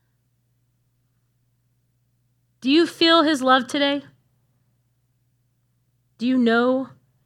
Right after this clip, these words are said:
how much he loves you as his daughter, as his son? If you don't right now in the depths of your heart,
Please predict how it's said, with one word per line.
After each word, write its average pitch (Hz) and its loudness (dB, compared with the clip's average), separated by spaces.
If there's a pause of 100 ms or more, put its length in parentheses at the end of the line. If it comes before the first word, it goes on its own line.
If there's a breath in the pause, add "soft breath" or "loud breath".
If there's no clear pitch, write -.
(140)
how 240 -2
much 247 -6
he 247 -6
loves 214 -4
you 220 -6 (1300)
as 208 -10
his 202 -4
daughter, 220 -2
as 208 -8
his 202 -8
son? 220 -8 (1500)
If - -6
you 370 2
don't 277 0
right 247 0
now 254 -2
in 240 -2
the 220 0
depths 233 -4
of 240 -6
your 214 -4
heart, 226 -6